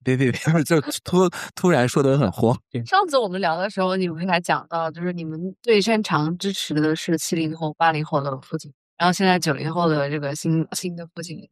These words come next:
Speaker 3: 那他们在想什么？终于今天就见到了。
Speaker 1: 我觉得可能是我们还没到那个阶段。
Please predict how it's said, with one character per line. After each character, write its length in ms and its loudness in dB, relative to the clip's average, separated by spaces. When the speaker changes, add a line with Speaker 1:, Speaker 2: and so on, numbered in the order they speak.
Speaker 3:
那 80 -2
他 140 2
们 80 0
在 100 2
想 220 0
什 80 -12
么？ 140 -12
终 200 -6
于 80 -6
今 160 -8
天 80 -2
就 80 -2
见 180 -2
到 160 0
了。 120 4
Speaker 1:
我 100 0
觉 120 0
得 100 4
可 100 0
能 80 0
是 60 2
我 80 2
们 100 2
还 60 0
没 100 0
到 140 0
那 80 2
个 80 2
阶 180 -2
段。 360 -4